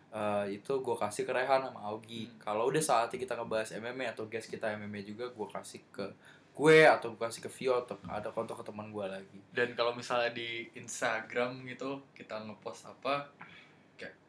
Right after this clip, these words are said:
Speaker 2: bilang aja, "Oh, gue lebih suka, eh, unfiltered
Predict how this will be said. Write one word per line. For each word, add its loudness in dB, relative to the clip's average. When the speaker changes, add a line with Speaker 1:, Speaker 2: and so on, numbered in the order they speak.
Speaker 2:
bilang 2
aja, 4
"Oh, 0
gue 0
lebih -2
suka, -2
eh, -4
unfiltered -6